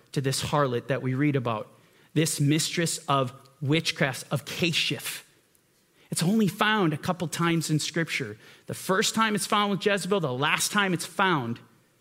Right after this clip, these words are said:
in Nineveh with this woman, this harlot,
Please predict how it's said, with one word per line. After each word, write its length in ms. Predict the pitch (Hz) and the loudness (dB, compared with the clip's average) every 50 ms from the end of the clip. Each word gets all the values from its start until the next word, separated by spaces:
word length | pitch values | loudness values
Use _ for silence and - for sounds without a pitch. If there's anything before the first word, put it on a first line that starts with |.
| _ _ _ _ _ - | _ _ _ _ _ 0
in 160 | 151 139 135 | 2 4 4
Nineveh 380 | 147 151 151 135 123 120 107 - - - - _ _ _ _ _ _ _ _ _ _ _ _ - | 4 4 4 2 0 -2 -6 -10 -12 -20 -20 _ _ _ _ _ _ _ _ _ _ _ _ -6
with 180 | - 196 - - | -4 -2 0 2
this 220 | 165 147 - - | 0 0 0 2
woman, 300 | 160 165 160 143 127 123 | 2 2 2 2 2 0
this 180 | 123 135 131 - | 0 0 -2 -4
harlot, 520 | - - 175 165 147 127 113 117 - - | -2 0 0 2 2 0 -6 -10 -12 -18